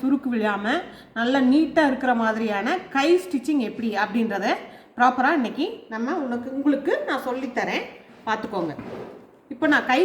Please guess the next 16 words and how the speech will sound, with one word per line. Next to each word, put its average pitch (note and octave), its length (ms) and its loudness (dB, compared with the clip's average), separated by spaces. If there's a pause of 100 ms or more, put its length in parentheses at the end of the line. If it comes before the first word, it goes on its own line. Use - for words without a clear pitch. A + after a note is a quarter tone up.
கட் D#4+ 200 0
பண்ணும்போது C4+ 440 2
உங்களுக்கு C4+ 340 2 (260)
முன்னாடியே D4 460 4
சொல்லியிருக்கேன் B3 560 -2
கட்டிங் C4 340 2
வீடியோல, G#3+ 380 2 (240)
இப்போ B3 220 -2
இந்த G#3+ 120 2 (120)
பூ D#4 80 2 (160)
இருக்குன்னா C4 360 0 (120)
இப்படி A#3+ 260 0
மேலே A#3+ 240 2 (100)
மேலே C4+ 280 2
பகுதியில A3 400 0 (520)
இப்படி D4+ 180 2